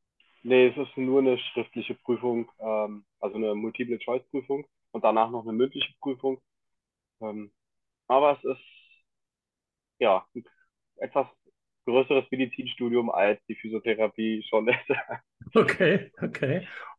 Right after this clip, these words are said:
Speaker 2: Ähm, das sind wir sozusagen auch beim, beim nächsten Thema. Was waren denn so deine größten beruflichen Herausforderungen bis jetzt und wie hast du die gemeistert?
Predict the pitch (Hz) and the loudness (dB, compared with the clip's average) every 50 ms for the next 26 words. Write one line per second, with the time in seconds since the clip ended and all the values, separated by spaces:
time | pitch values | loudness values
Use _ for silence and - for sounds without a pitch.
0 | - - - 139 135 135 139 143 143 143 143 139 143 135 135 - - - 165 175 | -12 -6 -2 0 2 4 4 4 4 4 4 2 2 0 -2 -4 -2 0 2 2
1 | 147 156 147 151 - 165 156 160 156 127 - - 139 127 131 127 131 127 131 135 | 2 2 0 -2 -2 -2 0 0 -2 -4 -4 -4 -2 0 0 2 2 2 4 2
2 | 131 131 - 165 127 - 143 147 170 180 180 - - - - _ - 127 127 - | 2 0 -2 -4 -4 -2 -2 0 0 0 -2 -4 -12 -18 -14 _ -8 -8 -4 -2
3 | 143 147 175 190 185 185 180 160 160 165 156 139 147 139 143 143 143 147 147 - | 0 2 2 4 4 4 4 4 4 2 2 4 4 4 4 4 2 0 -2 -6
4 | _ _ _ _ _ - - - - 139 147 180 202 190 - - 233 175 127 160 | _ _ _ _ _ -18 -12 -6 -2 2 4 4 4 2 0 -2 -2 -2 0 0
5 | 135 131 170 180 196 - - - - - 143 120 139 127 123 131 135 147 147 - | -2 -2 -2 -4 -4 -6 -8 -8 -8 -6 -6 -6 -6 -6 -4 -2 -2 -2 -2 -4
6 | - 139 120 110 120 110 117 113 110 113 113 113 123 - - 202 - _ _ _ | -4 -4 -4 -4 -4 -4 -4 -4 -4 -4 -6 -8 -10 -12 -14 -16 -16 _ _ _
7 | - 131 131 - - 131 147 - - - - - - 139 127 127 127 - - - | -10 -10 -10 -4 -2 0 0 0 -2 -6 -12 -8 -2 -2 -2 -2 -2 -6 -14 -20
8 | _ _ _ _ _ _ _ _ _ _ _ _ - 156 139 135 147 139 139 - | _ _ _ _ _ _ _ _ _ _ _ _ -4 -2 0 2 2 0 0 0
9 | 131 127 147 127 139 131 123 120 123 123 127 - - 123 - | -2 0 0 2 4 4 4 4 4 2 0 -2 -8 -14 -18